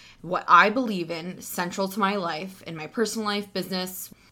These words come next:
were no longer being represented in my daily routine, or were no longer being challenged in my daily routine.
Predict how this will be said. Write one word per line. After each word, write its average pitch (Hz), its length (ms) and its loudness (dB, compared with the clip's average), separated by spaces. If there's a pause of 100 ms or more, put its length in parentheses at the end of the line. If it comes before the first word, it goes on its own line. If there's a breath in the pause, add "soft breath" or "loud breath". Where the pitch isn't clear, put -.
(200)
were 208 200 0
no 208 300 4
longer 190 480 2
being 170 300 -4
represented 165 680 -2
in 180 160 -4
my 165 140 -2
daily 160 400 -6
routine, 165 580 -6
or 180 100 -4
were 170 140 -6
no 170 220 -2
longer 185 320 -2
being 165 280 -6
challenged 135 640 -8
in 139 60 -10
my 143 120 -10
daily 82 360 -10
routine. - 420 -14